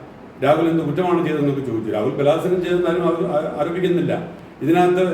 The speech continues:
അതിജീവിതയെ ന്യായീകരിച്ചുകൊണ്ടുമല്ല പറയുന്നത്. ഒരു പൊതുപ്രവർത്തകൻ അദ്ദേഹത്തിന്റെ ജീവിതത്തിൽ പാലിക്കേണ്ട കാര്യങ്ങൾ പാലിച്ചോ ഇല്ലയോ എന്നുള്ളതാണ് ചോദ്യം. അല്ലെങ്കിൽ രാഹുൽ എന്ന പൊതുപ്രവർത്തകന്റെ ഒരു സമൂഹത്തോടുള്ള ആറ്റിറ്റ്യൂഡ് എന്താണ്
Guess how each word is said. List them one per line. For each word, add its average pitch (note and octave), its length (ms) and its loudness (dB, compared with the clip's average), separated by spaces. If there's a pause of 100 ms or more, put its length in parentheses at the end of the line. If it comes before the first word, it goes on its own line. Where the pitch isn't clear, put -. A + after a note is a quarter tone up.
(140)
അതിജീവിതയെ F#3 1040 2 (100)
ന്യായീകരിച്ചുകൊണ്ടുമല്ല F3+ 880 2
പറയുന്നത്. A#2 320 0 (120)
ഒരു D#3+ 160 -2
പൊതുപ്രവർത്തകൻ F#3 680 0 (600)
അദ്ദേഹത്തിന്റെ E3 460 0
ജീവിതത്തിൽ D3 340 -2
പാലിക്കേണ്ട C3+ 400 0 (100)
കാര്യങ്ങൾ B2 320 0 (140)
പാലിച്ചോ C3 420 0
ഇല്ലയോ A#2 200 -2
എന്നുള്ളതാണ് G#2+ 380 -2
ചോദ്യം. F#2+ 280 -4
അല്ലെങ്കിൽ D#3+ 260 0 (800)
രാഹുൽ D#3+ 340 2
എന്ന E3 180 0
പൊതുപ്രവർത്തകന്റെ C#3 760 -2 (800)
ഒരു C#3+ 100 4 (120)
സമൂഹത്തോടുള്ള D#3+ 680 2 (380)
ആറ്റിറ്റ്യൂഡ് E3+ 460 -4
എന്താണ് A2+ 300 -2